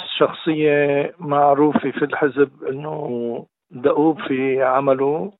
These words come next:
بس الأهم من كل شيء هو الظروف واتيته من كل الجهات، يعني كان في الوقت المناسب في المكان المناسب وبرضا الأجنحة المختلفة في الحزب.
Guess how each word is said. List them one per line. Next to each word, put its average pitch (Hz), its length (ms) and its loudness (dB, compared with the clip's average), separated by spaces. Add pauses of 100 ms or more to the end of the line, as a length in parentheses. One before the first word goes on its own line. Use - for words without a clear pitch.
(200)
بس - 240 2
الأهم 185 400 4
من 160 520 -2
كل 165 280 0 (100)
شيء 156 380 4
هو 160 240 2
الظروف 151 760 4
واتيته 151 680 2
من 143 400 -2
كل 175 320 0
الجهات، 127 580 0
يعني 123 260 0
كان 156 240 0
في - 100 -14
الوقت 151 340 2
المناسب 147 600 0
في - 100 -10
المكان 139 500 -2
المناسب 139 680 0 (760)
وبرضا 147 920 4 (500)
الأجنحة 143 560 0
المختلفة 135 600 -2
في - 100 -6
الحزب. - 340 -8